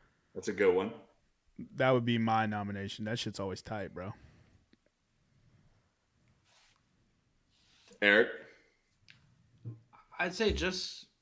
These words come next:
Speaker 3: because of the I guess the way they present it,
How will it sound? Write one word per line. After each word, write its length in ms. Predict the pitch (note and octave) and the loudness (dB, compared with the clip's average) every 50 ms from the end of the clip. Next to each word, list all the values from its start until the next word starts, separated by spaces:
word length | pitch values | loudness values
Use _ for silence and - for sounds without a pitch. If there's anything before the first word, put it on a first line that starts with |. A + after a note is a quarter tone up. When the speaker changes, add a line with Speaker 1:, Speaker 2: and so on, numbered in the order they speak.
| _ _ _ _ _ | _ _ _ _ _
Speaker 3:
because 340 | - D3+ D3 - E3+ E3 D3+ | -8 -6 -2 0 0 0 0
of 140 | D#3+ C#3+ C3 | -2 -4 -2
the 300 | C3 C3 B2+ B2 A#2+ A2 G#2+ G#2 F#2+ F#2+ - _ _ _ _ _ _ _ _ _ _ _ _ _ _ _ _ _ _ _ _ _ _ _ _ - | -2 -2 -2 -2 -4 -6 -10 -14 -18 -20 -20 _ _ _ _ _ _ _ _ _ _ _ _ _ _ _ _ _ _ _ _ _ _ _ _ -4
I 60 | C3 | 0
guess 180 | C3+ D#3 D3+ - | 2 2 2 2
the 80 | D#3+ | 0
way 240 | C#3+ C3 C#3 C#3+ D#3 | 2 4 4 4 4
they 160 | D3 D3+ C#3+ | 4 2 0
present 380 | C3 B2+ C3+ A#2+ A#2+ B2+ C3+ D3+ | 0 -2 -6 -6 -4 -4 -4 -4
it, 120 | E3 - | -4 -6